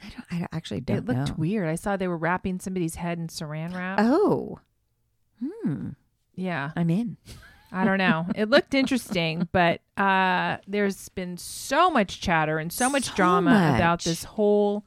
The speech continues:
Speaker 2: thing that, yeah, now you
Speaker 1: And,
Speaker 2: just
Speaker 1: and
Speaker 2: have
Speaker 1: I
Speaker 2: to
Speaker 1: kind of fucking love it. I'm very excited about
Speaker 2: Well,
Speaker 1: it.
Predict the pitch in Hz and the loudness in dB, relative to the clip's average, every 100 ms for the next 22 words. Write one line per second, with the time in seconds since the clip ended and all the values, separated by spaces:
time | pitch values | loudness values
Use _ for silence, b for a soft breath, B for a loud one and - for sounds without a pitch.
0 | _ 262 403 240 165 180 - 202 277 196 | _ -2 0 -2 -2 -4 -4 -4 -4 -4
1 | 185 220 208 208 - 196 190 175 170 196 | -4 -6 0 2 4 4 4 4 2 2
2 | 202 170 143 135 143 240 285 - - _ | 4 2 0 0 2 2 0 -4 -14 _
3 | _ _ - 190 156 175 180 147 - 196 | _ _ -2 0 4 6 4 2 0 0
4 | 262 233 185 220 247 | 2 0 -2 -4 -6